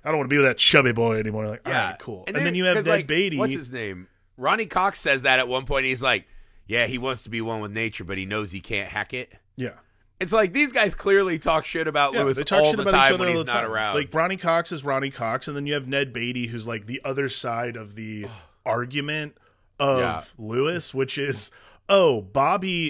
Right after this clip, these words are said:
Speaker 1: is just an insurance salesman who says he,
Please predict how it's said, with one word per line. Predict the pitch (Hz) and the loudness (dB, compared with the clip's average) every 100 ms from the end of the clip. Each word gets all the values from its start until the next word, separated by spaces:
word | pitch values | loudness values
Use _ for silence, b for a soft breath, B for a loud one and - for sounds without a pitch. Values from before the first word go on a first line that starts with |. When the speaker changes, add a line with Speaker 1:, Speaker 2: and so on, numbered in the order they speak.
| 151 | -2
Speaker 1:
is | 135 117 | -2 -2
just | 139 135 | -4 -4
an | 139 | -6
insurance | 131 127 - 156 147 - | -4 -2 0 -2 -2 -4
salesman | 131 127 117 120 120 | -2 -4 -6 -8 -6
who | 123 127 | -4 -2
says | - 139 135 135 | -2 0 0 -2
he, | - 135 131 | -4 -8 -8